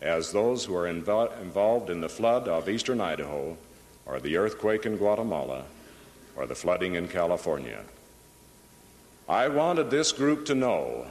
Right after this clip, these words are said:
that in the church we are not only prepared to deal with major disasters which involve many,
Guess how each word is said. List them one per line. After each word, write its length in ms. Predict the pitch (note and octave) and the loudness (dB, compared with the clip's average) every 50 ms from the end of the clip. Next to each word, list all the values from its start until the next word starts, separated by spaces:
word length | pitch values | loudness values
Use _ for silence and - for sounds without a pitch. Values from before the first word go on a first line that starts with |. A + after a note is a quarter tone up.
| - - - - F2 | -14 -18 -18 -6 0
that 220 | F#2+ A2 A2+ A2+ | 2 2 2 4
in 180 | B2+ C#3+ D#3+ D#3+ | 2 2 2 2
the 100 | D#3 D3+ | 2 2
church 420 | D#3 - D3 C#3+ D3 D3+ D3 C3+ | 2 2 4 4 4 2 2 2
we 180 | A#2+ C3 C3+ C3+ | 4 6 6 6
are 180 | C#3 C#3 C#3 | 6 4 2
not 340 | C3+ C#3 D3+ D#3+ D3+ D3 - | 2 2 2 2 0 0 0
only 340 | C#3+ C#3+ D3+ C#3 A2+ F#2+ E2+ | 2 2 2 2 2 0 -2
prepared 640 | D#2+ - E2+ D#2+ - - D#2+ D#2+ E2+ F#2 G2 F#2 - | -2 -4 -6 -6 -6 -4 -4 -2 0 0 -2 -2 -4
to 120 | F2 D#2+ | -8 -6
deal 300 | D2+ F2+ F#2+ G#2+ A2+ A2+ | -4 -2 0 2 2 2
with 220 | G#2 G2 F2+ - G2 | 0 -2 -2 -2 -2
major 300 | G#2 A2 G#2+ F#2+ G#2 F#2+ | -2 -2 -2 -2 -4 -4
disasters 760 | F2+ F#2+ F2 E2 A2 A2+ A#2 A#2 A2+ - C3 C3 B2 - - | -4 -2 -2 0 2 2 0 0 -2 -4 -4 -6 -6 -6 -6
which 200 | E2+ D#2+ - - | -6 -4 -4 -4
involve 460 | D#2+ D#2+ D2+ F2 G2 G2+ G2 F#2+ - | -6 -2 2 4 4 4 4 2 0
many, 400 | F#2+ G#2 A2+ A#2+ B2+ C3+ C#3 | -2 -2 0 0 -2 -4 -4